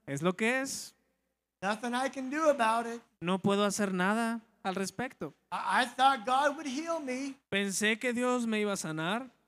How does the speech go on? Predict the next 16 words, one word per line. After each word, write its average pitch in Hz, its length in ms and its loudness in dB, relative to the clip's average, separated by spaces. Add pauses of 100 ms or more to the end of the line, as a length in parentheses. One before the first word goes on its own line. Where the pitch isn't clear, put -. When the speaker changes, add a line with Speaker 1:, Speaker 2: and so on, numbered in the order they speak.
(120)
Speaker 2:
But 202 160 0
he 240 140 -2
didn't. 262 480 -4 (640)
Speaker 1:
pero 170 200 0
no 175 160 2
lo 175 140 4
hizo. 143 380 -4 (1080)
Speaker 2:
And 208 160 -2
we 226 100 2
refu-, 247 760 -6
we 240 140 2
don't 277 480 0
understand 262 1000 -2 (360)
the 202 120 2 (160)
power 254 540 0
of 208 180 -6